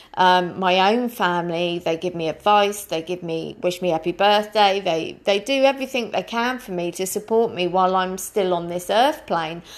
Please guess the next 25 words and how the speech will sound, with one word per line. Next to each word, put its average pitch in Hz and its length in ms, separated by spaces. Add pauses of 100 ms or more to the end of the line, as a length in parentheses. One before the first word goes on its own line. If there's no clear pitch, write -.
(240)
while 180 300
I'm 185 160
still 175 400
doing 180 420
my 175 220
time. 214 680 (460)
But - 420
it's - 420
times, 302 760
like 233 200
I 247 60
say, 226 360
for 202 180
myself, 190 880
and 208 180
I, 202 360
you 233 180
know, 214 140
I'm 135 380
sure 262 420
it 160 120
is 180 220
for - 180
others, 175 520
that - 240